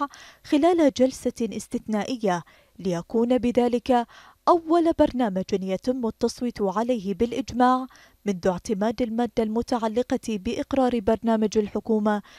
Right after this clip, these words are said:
في عام ألفين واثني عشر. هذا الإجماع الذي حظي به البرنامج بصيغته التوافقية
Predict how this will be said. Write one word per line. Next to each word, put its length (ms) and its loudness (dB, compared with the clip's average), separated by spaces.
في 120 4
عام 260 0
ألفين 760 -2
واثني 680 -2
عشر. 600 -4
هذا 300 6
الإجماع 760 2
الذي 420 0
حظي 500 2
به 220 -4
البرنامج 760 -2
بصيغته 840 -4
التوافقية 920 -2